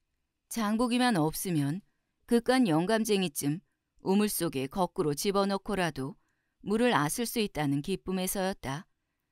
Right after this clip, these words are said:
덕만이는 요새 갑자기 칠본의 우물에 눈독을 들이기 시작한 것이었다. 더욱이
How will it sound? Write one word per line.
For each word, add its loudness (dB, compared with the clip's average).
덕만이는 0
요새 0
갑자기 -2
칠본의 2
우물에 0
눈독을 0
들이기 -2
시작한 -4
것이었다. -4
더욱이 0